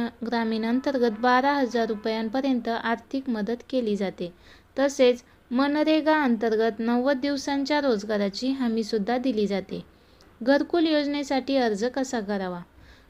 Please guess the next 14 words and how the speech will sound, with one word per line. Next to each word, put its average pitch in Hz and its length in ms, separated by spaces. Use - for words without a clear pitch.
घरकुल 240 440
योजनेसाठी 240 800
अर्ज 285 280
हा 311 300
ऑनलाइन 240 420
पद्धतीने 214 580
करता 233 380
येणार 226 360
आहे. 185 240
महाराष्ट्र 294 640
शासनाच्या 226 580
अधिकृत 262 560
वेबसाईटवरून 262 760
अर्ज 254 360